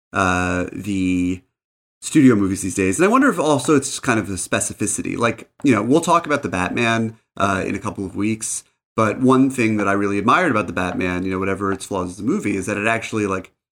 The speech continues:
has a very clear directorial point of view and vision, and it's consistent throughout its three-hour running time.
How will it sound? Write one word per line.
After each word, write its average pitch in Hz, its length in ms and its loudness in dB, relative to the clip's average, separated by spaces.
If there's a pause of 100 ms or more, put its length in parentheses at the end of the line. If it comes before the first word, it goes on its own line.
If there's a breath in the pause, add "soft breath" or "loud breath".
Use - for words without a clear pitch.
(340)
has 117 600 -2
a 101 360 0
very 101 460 0
clear 101 640 -6 (500)
directorial 110 580 -2
point 101 240 -4
of 87 60 -6
view 98 320 -4
and 101 160 -4
vision, 101 440 -4
and 101 140 -4
it's - 140 -8
consistent 101 600 -4
throughout 101 260 -4
its 104 180 -8
three-hour 101 520 -2
running 98 300 -2
time. 87 400 -8